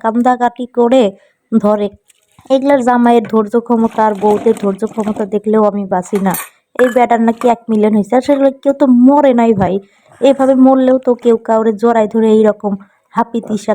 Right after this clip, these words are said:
কান্নাকাটি করে না। তোর তো খুশি হয়েছে, খুশি ঠেলায় তুই নাচাগানা করতে পারিস,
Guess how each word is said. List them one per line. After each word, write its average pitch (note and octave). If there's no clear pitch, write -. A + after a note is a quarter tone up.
কান্নাকাটি G3+
করে F#3+
না। F#3
তোর C4+
তো C#4
খুশি C4+
হয়েছে, A#3
খুশি F#4
ঠেলায় C#4+
তুই C#4+
নাচাগানা E4
করতে C#4
পারিস, B3